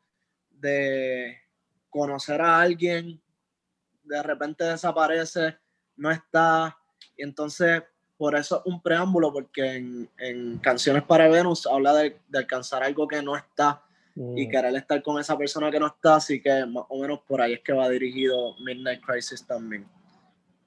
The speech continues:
Speaker 2: Ok, ok, perfecto, perfecto.
Speaker 1: Yes.
Speaker 2: Eh, nosotros estamos grabando en agosto,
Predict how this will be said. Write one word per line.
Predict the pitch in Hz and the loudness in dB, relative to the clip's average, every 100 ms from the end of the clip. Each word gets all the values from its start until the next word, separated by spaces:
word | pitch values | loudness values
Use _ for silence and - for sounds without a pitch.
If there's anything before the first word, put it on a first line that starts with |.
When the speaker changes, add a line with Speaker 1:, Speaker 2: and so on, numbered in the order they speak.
| _ | _
Speaker 2:
Ok, | - 127 120 113 | -8 -6 -4 -4
ok, | 113 117 110 110 | -6 -6 -8 -8
perfecto, | 110 117 - | -10 -10 -12
perfecto. | 113 120 _ _ _ _ _ _ _ | -14 -14 _ _ _ _ _ _ _
Speaker 1:
Yes. | 113 110 - 120 | -4 -4 -2 -4
Speaker 2:
Eh, | 113 - _ _ _ _ | -6 -10 _ _ _ _
nosotros | 135 | -2
estamos | 131 139 135 | 0 0 2
grabando | 139 139 139 | 2 2 0
en | 131 | 0
agosto, | 123 135 - 123 | 0 -2 -2 -4